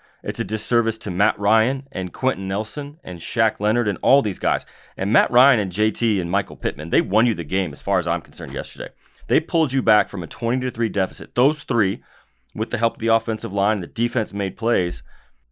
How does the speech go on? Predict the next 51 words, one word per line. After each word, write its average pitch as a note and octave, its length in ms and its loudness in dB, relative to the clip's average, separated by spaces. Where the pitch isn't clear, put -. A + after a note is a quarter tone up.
The - 100 -4
Colts F3+ 260 -4
won D#3 240 -8
the D3+ 60 -2
game, A#2+ 420 -2
and A2 160 -4
we C#3 80 2
can C#3 140 -4
get C#3 100 4
into D3 140 2
the C3+ 80 0
first C3+ 260 0
three B2+ 140 -2
quarters, A#2+ 320 0
and G#2 120 -4
we G2 80 -2
will, B2 140 0
but G2 100 -8
the G2 60 -12
Colts D#3 320 -4
won A2+ 460 2
the C#3+ 60 0
game A#2 320 0
in F#2+ 100 -2
my F#2 180 4
mind, C#3 320 4
and G#2 160 -2
their G2 100 0
kicker C3 380 -4
blew G#2 320 0
it, - 160 -4
and G#2 180 -2
that's A#2+ 320 2
unacceptable. G2 880 -2
And G#2 140 0
in A2 80 4
this C3+ 180 2
league C#3 280 4
where G#2 140 0
so C#3+ 280 0
many C#3+ 160 0
games B2 320 -2
are A2 60 -6
decided A2 300 -2
by G2 120 0
two C3 320 -4
and G#2+ 120 -4
three A#2 220 -4
and G2+ 100 -6
four A2+ 280 -6
points, G#2+ 520 -4